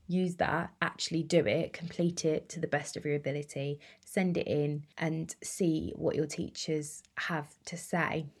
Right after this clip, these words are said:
And obviously using the Your Favourite Teacher website as well to help you out. Our podcasts and, and the actual platform, like watching the videos, taking notes, stuff like that,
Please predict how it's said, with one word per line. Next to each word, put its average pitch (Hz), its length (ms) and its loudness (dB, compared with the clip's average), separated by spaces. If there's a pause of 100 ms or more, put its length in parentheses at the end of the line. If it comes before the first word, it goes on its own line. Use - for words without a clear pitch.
(100)
And 202 120 4
obviously 170 360 2
using 170 340 0
the 196 120 4
Your 170 140 4
Favourite 170 360 -2
Teacher 175 260 -6
website 208 420 -6
as 202 140 -6
well 233 300 0
to 226 100 -4
help 185 240 0
you 190 120 0
out. 254 200 -2 (460)
Our 175 120 2
podcasts 226 920 -4
and, 170 340 0 (320)
and 165 280 0
the 180 80 4
actual - 260 0
platform, 196 580 -2
like - 240 -2
watching - 300 -4
the 165 80 -2
videos, 196 580 4
taking 165 400 -2
notes, 180 340 0
stuff - 300 -10
like - 120 -14
that, 180 260 2